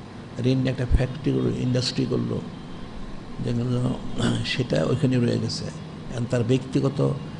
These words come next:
খাওয়া পরা এবং তার অন্যান্য জন্য একটা ঋণ নিয়েছে কিনা সেটা দেখতে হবে, কাজে ঋণ মুক্ত হইতে হবে। আবার হচ্ছে হাওয়াইজে আসলিয়া, হাওয়াইজে আসলিয়া অর্থাৎ নিত্য প্রয়োজনীয় যা তার দরকার, এখন তার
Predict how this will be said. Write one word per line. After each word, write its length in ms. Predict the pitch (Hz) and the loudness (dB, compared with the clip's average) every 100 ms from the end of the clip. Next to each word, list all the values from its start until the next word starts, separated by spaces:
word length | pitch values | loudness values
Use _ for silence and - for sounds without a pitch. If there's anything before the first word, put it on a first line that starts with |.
| - - | -10 -8
খাওয়া 280 | - 120 123 | 0 2 4
পরা 400 | 123 127 127 64 | 4 2 4 2
এবং 240 | - - 120 | 2 2 2
তার 120 | 127 | 2
অন্যান্য 460 | 64 62 131 131 127 | 2 4 2 2 2
জন্য 240 | 131 123 113 - 131 | 2 2 0 -2 -6
একটা 180 | 127 117 | -2 2
ঋণ 140 | 127 131 | 4 6
নিয়েছে 360 | 127 120 - | 6 2 0
কিনা 220 | 123 120 | -2 0
সেটা 220 | 120 120 123 | 0 0 0
দেখতে 340 | 120 - - | 0 -4 -6
হবে, 180 | - 85 - - - - - - - - - - - | -6 -6 -10 -12 -12 -12 -12 -14 -14 -12 -12 -12 -6
কাজে 220 | 120 123 117 | -2 2 4
ঋণ 220 | 139 147 | 6 8
মুক্ত 380 | 143 143 - 127 | 8 6 2 2
হইতে 220 | 117 110 | 2 0
হবে। 160 | - 82 - - | -4 -6 -8 -6
আবার 240 | 62 62 | -2 -2
হচ্ছে 440 | - - - 76 - - - - - - - - - - | -2 -8 -4 -2 -2 -6 -12 -12 -14 -14 -14 -14 -10 -10
হাওয়াইজে 400 | - 131 147 147 | 0 4 4 6
আসলিয়া, 560 | 139 - - 139 123 98 - | 4 4 4 4 4 4 0
হাওয়াইজে 500 | 120 127 143 147 139 | 0 4 4 4 2
আসলিয়া 480 | 131 127 - 131 113 | 0 0 -2 0 0
অর্থাৎ 380 | 120 - 156 - - - - - - - | -2 -2 0 0 -4 -8 -10 -10 -6 2
নিত্য 480 | 131 139 151 - 160 | 4 4 2 2 4
প্রয়োজনীয় 640 | 147 143 131 135 123 110 98 - - - - - - - - - 117 | 6 6 6 6 6 4 0 -4 -8 -10 -12 -12 -12 -12 -12 -6 -2
যা 120 | 123 | 0
তার 160 | 120 131 113 | 2 0 4
দরকার, 340 | 131 127 120 | 2 2 0
এখন 160 | 120 120 | 2 2
তার 120 | 120 | 0